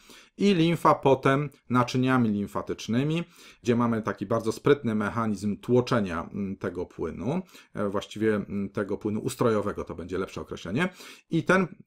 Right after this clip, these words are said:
tenże właśnie płyn ustrojowy ostatecznie trafia gdzie? Do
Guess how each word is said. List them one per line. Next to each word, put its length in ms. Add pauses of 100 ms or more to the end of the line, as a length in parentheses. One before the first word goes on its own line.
tenże 320
właśnie 300
płyn 280
ustrojowy 500
ostatecznie 720
trafia 400
gdzie? 540 (1500)
Do 420